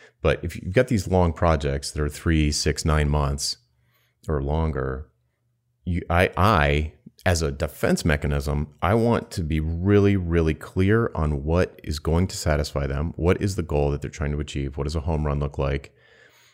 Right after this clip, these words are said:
How realistic do I think it is for them to want that? How realistic is it that I might be able to achieve it? What's,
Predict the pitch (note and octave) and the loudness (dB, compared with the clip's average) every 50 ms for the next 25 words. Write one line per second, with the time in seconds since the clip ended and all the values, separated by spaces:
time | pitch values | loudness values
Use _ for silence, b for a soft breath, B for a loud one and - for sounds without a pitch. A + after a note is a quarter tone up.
0 | b - - E2+ E2+ E2+ F2 F2 E2 E2 D#2+ - - D2 - D#2+ D#2 D2 D2 - | b -4 0 2 2 4 4 4 2 2 0 -2 -6 -6 -2 0 0 0 0 0
1 | E2+ D2 D#2 D2 D2 C#2+ - - - D#2 D2 D2 C#2+ C#2+ C#2+ - D2+ E2+ G2 G2+ | -2 -2 0 -2 -2 -2 -4 -4 -4 -2 -2 0 -2 -2 -4 -4 -2 0 0 0
2 | G2 - G#2 G2+ G2+ F#2+ - - _ _ _ _ _ _ _ _ - - D#2 F2+ | 0 0 0 0 0 -2 -4 -6 _ _ _ _ _ _ _ _ -8 -4 -4 -4
3 | D2+ - - - E2+ D#2+ D2+ D2+ - - D#2+ C#2+ - - - - - D#2 C#2+ D2 | -4 -4 -6 -2 -2 0 0 -2 -2 -4 -8 -8 -8 -14 -12 -6 -4 -2 0 -2
4 | C#2 - - C#2+ C#2 D2 C#2+ C#2+ D2+ D2+ D2 D2+ D2+ D2 C#2+ C#2+ C#2+ C#2+ C#2 C#2+ | -2 -2 -2 -2 -2 -2 0 0 0 0 0 0 -2 0 0 -2 -2 -4 -4 -4
5 | - - G#2 G2+ F#2 F#2+ F#2 F2+ - - - D2 C#2+ C#2+ C#2 - - - - | -4 -2 -2 0 2 2 2 0 0 -4 -8 -4 -2 -2 -2 -4 -6 -12 -12